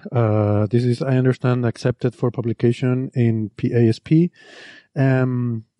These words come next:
and this is about this very cool idea to use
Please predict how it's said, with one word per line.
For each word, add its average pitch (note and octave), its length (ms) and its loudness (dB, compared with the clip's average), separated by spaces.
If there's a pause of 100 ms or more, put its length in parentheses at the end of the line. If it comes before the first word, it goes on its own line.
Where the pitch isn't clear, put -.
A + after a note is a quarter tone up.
(140)
and A#2 200 0
this A#2 100 0
is A2 140 -6
about A2+ 440 0 (480)
this A2+ 300 -2 (220)
very C3+ 260 0
cool C3 280 0
idea A#2 500 2
to A#2+ 100 -6
use A2+ 540 -4